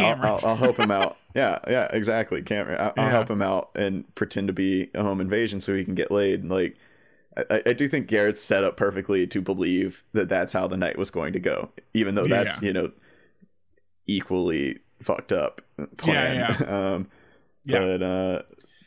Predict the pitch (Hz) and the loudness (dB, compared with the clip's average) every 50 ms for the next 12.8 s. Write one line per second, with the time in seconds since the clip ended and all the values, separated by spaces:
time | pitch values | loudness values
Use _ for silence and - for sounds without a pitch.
0 | - - - - 98 98 98 78 120 117 110 - 107 92 90 92 90 110 98 95 | -20 -8 -4 0 0 0 0 0 -2 -2 -2 -2 -4 -2 -2 -2 -2 -2 -4 -4
1 | - - - - 98 87 - - _ - 101 - - 110 98 - - 101 92 95 | -4 -4 -2 0 0 0 -2 -4 _ -6 -6 0 0 0 0 2 0 0 0 0
2 | 92 - 95 - - 95 95 95 95 92 98 95 95 92 92 92 87 - - 87 | 0 -2 -4 -2 -2 -2 -2 -2 -2 -2 0 0 0 0 0 0 -2 -4 -4 -4
3 | 90 90 85 78 85 87 - - - - 98 92 95 80 - - 92 92 98 98 | -4 -4 -4 -6 -6 -6 -6 -6 -6 -4 -4 -4 -4 -4 -6 -6 -4 -2 -2 0
4 | 87 - 190 208 135 95 95 123 104 87 - - 117 131 135 - - - - - | 0 0 -2 0 -2 -2 -2 -2 -2 -4 -2 0 0 0 0 -2 -6 -8 -4 -2
5 | 143 156 160 - - - - 131 127 - - 110 113 - 113 104 - 107 101 98 | 0 0 0 -2 -4 0 2 2 2 2 2 -2 -2 -2 -2 -2 0 0 0 0
6 | 95 98 95 - 82 95 - 98 92 92 - 98 95 92 92 95 95 - - - | 0 0 0 -2 -2 -4 -4 -4 -6 -2 -2 0 0 0 0 0 0 -2 -2 0
7 | 143 131 113 107 104 98 - - - - _ _ _ _ - 104 101 - - 101 | 0 0 0 0 -2 -4 -6 -10 -20 -20 _ _ _ _ -4 -4 -2 0 2 2
8 | 98 - - 90 98 92 - - 92 95 92 - 95 92 - - 95 95 101 - | 2 2 0 0 -2 -2 0 0 -2 -2 -2 -2 -6 -4 -4 -4 -4 -4 -4 -6
9 | - - 92 92 - - 95 - - - 90 - - - 92 95 - - 53 - | -6 -8 -8 -8 -6 -8 -6 -6 -4 -2 -2 -2 -2 -2 -2 -2 0 0 -2 -4
10 | - - - - _ _ _ _ _ _ _ _ _ - 107 104 - - - - | -6 -8 -12 -14 _ _ _ _ _ _ _ _ _ -4 -2 -2 -2 -8 -12 -10
11 | - 58 71 82 98 92 - - 107 101 98 - 107 107 101 98 - 117 135 131 | -8 -4 -2 0 0 0 0 -2 -2 -2 -2 -2 -2 -2 -2 -2 0 -2 -2 0
12 | - 156 131 - 104 113 107 107 107 104 101 98 101 92 92 - | 2 2 2 2 2 2 0 2 2 2 4 4 2 2 0 -2